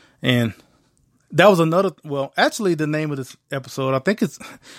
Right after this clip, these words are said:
it's not protest, but I think, yeah, funerals and boycotts are making monkeys of us all. And boy, did this whole thing about not only Senator McCain's funeral blew up, also <laughs>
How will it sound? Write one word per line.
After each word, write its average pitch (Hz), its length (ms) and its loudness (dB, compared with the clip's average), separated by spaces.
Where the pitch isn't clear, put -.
it's 160 120 4
not 240 180 6
protest, 220 540 4
but 185 100 4
I 185 60 6
think, 196 280 -4
yeah, 180 240 4
funerals 214 640 2
and 135 160 0
boycotts 151 720 0
are 127 100 -2
making 123 480 -2
monkeys 123 360 -2
of 113 140 -2
us 117 160 -2
all. 107 300 0
And 127 420 0
boy, 156 480 8
did 170 340 -6
this 196 180 -2
whole 226 240 4
thing 220 260 4
about 190 360 6
not 175 300 2
only 262 320 4
Senator 190 460 0
McCain's 156 580 0
funeral 135 520 2
blew 131 420 6
up, 127 160 2
also 247 560 6
<laughs> - 220 -8